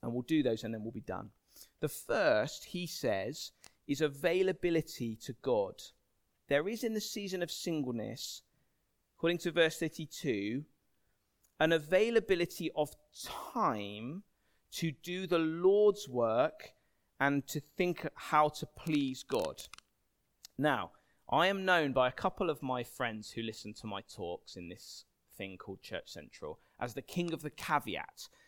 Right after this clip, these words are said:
because often I s-, give you a thing and then I say eleven things I'm not saying and you forget what I was saying. So I'm, uh, with the, with the, the risk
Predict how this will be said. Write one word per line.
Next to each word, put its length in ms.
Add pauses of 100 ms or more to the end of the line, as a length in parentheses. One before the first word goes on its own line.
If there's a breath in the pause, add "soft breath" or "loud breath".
(120)
because 280
often 340
I 60
s-, 300
give 140
you 140
a 40
thing 320
and 80
then 100
I 80
say 260
eleven 520
things 320
I'm 140
not 160
saying 460 (160)
and 120
you 60
forget 320
what 120
I 60
was 240
saying. 260 (400 loud breath)
So 300
I'm, 220
uh, 80 (140)
with 160
the, 180
with 140
the, 80
the 180
risk 460